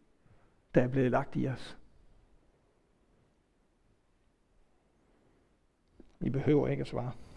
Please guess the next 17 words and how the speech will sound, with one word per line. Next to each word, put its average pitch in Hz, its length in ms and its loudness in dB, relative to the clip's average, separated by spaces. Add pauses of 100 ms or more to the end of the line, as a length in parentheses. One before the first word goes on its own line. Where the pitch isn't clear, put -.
(760)
<laughs> - 800 -12
Det 185 100 12
afslører 190 480 10
selvfølgelig 170 680 6 (760)
af, - 380 2 (720)
hvad 151 260 6
er 147 40 4
det, 143 140 4
der 147 80 4
kommer 131 300 -2
ud? 151 160 0 (720)
Hvad 165 180 10
er 170 40 12
det, 165 140 10
der 156 80 10
bliver 135 180 6
synligt? 165 600 6